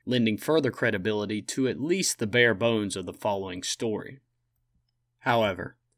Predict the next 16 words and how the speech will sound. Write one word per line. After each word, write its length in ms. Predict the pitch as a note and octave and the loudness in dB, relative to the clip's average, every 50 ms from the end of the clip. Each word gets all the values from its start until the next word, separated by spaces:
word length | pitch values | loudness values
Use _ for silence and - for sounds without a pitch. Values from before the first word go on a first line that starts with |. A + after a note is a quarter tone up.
| _ _ - | _ _ -4
as 220 | - A#2+ B2+ A#2 C3+ | 2 2 2 4 2
with 160 | C3 B2+ - | 0 0 4
most 320 | C#3 C#3+ D3+ C#3+ - - | 6 6 6 6 6 0
legendary 520 | A#2+ A2 G#2 F2+ G#2+ G2 F#2+ G2+ F#2+ F#2 - | -2 -2 -2 -2 -4 -4 -2 -2 -2 -2 -6
figures, 580 | - - G#2+ F2+ - - - - - - - _ _ _ _ _ _ _ _ _ - | -4 -4 -4 -4 -4 -8 -10 -12 -12 -14 -16 _ _ _ _ _ _ _ _ _ 0
it 100 | B2+ C3 | 4 4
is 140 | C3+ A#2 C#3 | 4 4 6
really 340 | E3+ F#3 F3 E3+ D3+ F#2 | 6 6 6 6 4 4
anyone's 460 | B2 C#3 D3+ D3 C#3+ C#3+ C#3 B2+ A#2 - | 4 4 6 6 6 6 4 2 0 2
guess 400 | A#2 B2 A#2+ G#2 F#2 - - - | 2 2 4 4 2 -2 -6 -4
how 240 | - - A2+ A2 | 0 0 0 0
historical 600 | G2+ A#2+ - - - C#3 B2 A#2+ G2+ - - G2+ | 0 0 -4 -2 0 0 0 0 -2 -2 -6 -8
they 140 | G2+ G#2 G#2 | -6 -4 -4
were 260 | G2+ G2 G#2 G2 G2 | -4 -2 -4 -4 -4
in 100 | G2 G2 | -6 -4
reality, 600 | F#2+ G#2 G2+ G#2+ A2 A#2 A2 F#2+ - - - - | -2 0 2 4 4 4 4 2 0 -4 -12 -12